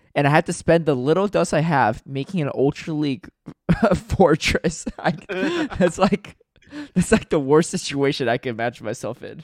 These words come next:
Speaker 1: Is I'm already low on dust, and now I have to commit to <laughs> investing in a fortress <laughs> for Ultra League. So,
Speaker 2: I
Speaker 1: yeah.
Speaker 2: mean,
Speaker 1: I will,
Speaker 2: I don't know, man.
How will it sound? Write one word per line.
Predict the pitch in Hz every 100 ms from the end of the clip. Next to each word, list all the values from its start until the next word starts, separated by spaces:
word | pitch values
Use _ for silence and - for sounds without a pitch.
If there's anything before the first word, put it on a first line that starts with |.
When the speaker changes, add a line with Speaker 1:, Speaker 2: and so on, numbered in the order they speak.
| -
Speaker 1:
Is | 165 151 -
I'm | 156
already | 170 170
low | 160 156
on | 131
dust, | 127 95 135 - 254 262 -
and | 135
now | 135 151
I |
have | 170
to | 160
commit | 156 139 -
to | 170 185
<laughs> | 165
investing | 147 139 - 156 165
in |
a | 123
fortress | - 117 - - - - _ _ _ _ - _
<laughs> | 262 269 247 254
for | -
Ultra | - 113 - 107
League. | 87 - -
So, | - 113 69 65 123 _ _ 131 120 _ _ _
Speaker 2:
I | -
Speaker 1:
yeah. | - 127
Speaker 2:
mean, | 120 120 120 113 _ _
Speaker 1:
I | 120
will, | 120 113
Speaker 2:
I | 104
don't |
know, | 151 160
man. | 135 120 123